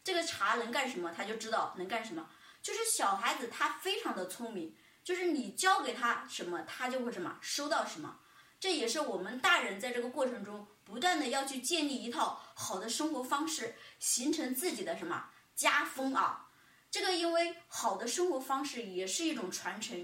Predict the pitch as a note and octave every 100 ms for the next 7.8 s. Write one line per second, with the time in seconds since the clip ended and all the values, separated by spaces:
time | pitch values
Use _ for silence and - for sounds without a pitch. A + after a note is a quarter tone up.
0 | F#3 F3 - D#4 B3+ F3 - G3+ G3+ G3+
1 | - - - - C#4 F#4 C4+ D4+ C#4+ G#4
2 | F#4+ - - - - - - _ G#3 A3
3 | - F#3+ B3+ G3+ F#3+ A#3 A#3 - - G3+
4 | D4 - B3+ G#3 F3+ - C4 A#3+ A#3 A#3
5 | - E3+ F3+ G3 - D#3 - A3 - -
6 | - _ _ _ _ _ _ _ C4+ A#3
7 | G3+ G3 A#3 A#3 - - F#3+ -